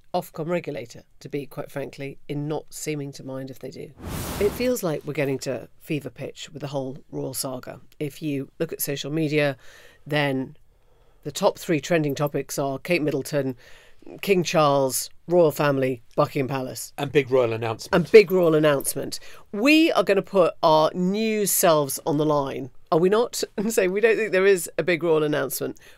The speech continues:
Speaker 1: We could be really wrong about this. But the Russian media is going with a mega scoop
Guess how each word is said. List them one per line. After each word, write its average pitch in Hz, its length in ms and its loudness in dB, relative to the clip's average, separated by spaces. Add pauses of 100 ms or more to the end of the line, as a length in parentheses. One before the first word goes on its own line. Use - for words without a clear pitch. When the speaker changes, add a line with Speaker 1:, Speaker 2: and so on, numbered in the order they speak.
(180)
Speaker 1:
We 185 80 0
could 185 160 -4
be 185 100 2
really 165 680 0
wrong 151 280 2
about 135 260 -4
this. 127 300 -4 (260)
But 190 120 -2
the 202 60 2
Russian 254 380 0
media 165 540 -2 (500)
is 170 160 0
going 147 500 2
with 135 300 -4 (140)
a 143 40 -2
mega 139 280 -2
scoop - 420 -10